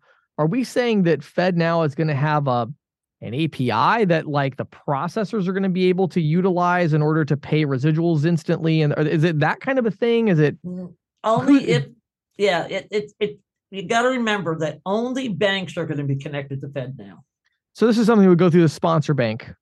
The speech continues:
Speaker 2: You go through your sponsor bank.
Speaker 1: I see.
Speaker 2: So you
Speaker 1: And
Speaker 2: could
Speaker 1: so
Speaker 2: conceivably have payouts on a, on a, you know, same day basis, for example.
Speaker 1: Sure.
Speaker 2: Um,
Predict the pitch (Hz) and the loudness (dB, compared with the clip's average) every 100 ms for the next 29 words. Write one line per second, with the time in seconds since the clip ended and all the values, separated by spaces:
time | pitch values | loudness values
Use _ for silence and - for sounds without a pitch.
0 | _ 147 135 180 170 165 151 - 131 - | _ -12 -6 -4 -4 -6 -6 -6 -8 -10
1 | - 117 - - _ - 135 139 135 - | -14 -18 -18 -20 _ -4 0 2 0 -2
2 | 113 113 - 214 226 185 185 170 151 - | -4 -4 0 0 2 0 0 0 0 -2
3 | - 302 311 277 180 190 180 165 185 175 | -4 -4 -2 -4 -4 -6 -6 -2 -2 -4
4 | 139 196 185 170 170 165 185 160 160 - | -4 -4 0 0 -2 -2 -4 -2 -4 -6
5 | - 165 151 143 139 _ _ 190 156 139 | -4 -4 -4 -8 -12 _ _ -12 -10 -10
6 | 139 190 170 165 156 143 156 170 165 127 | -6 -4 -2 -4 -4 -6 -6 -8 -10 -18
7 | - 139 123 135 110 - - 135 _ - | -16 -14 -12 -14 -16 -16 -16 -18 _ -14
8 | - 233 139 - _ _ _ _ 151 156 | -2 -2 -2 -6 _ _ _ _ -2 0
9 | 156 151 139 | 0 -2 -8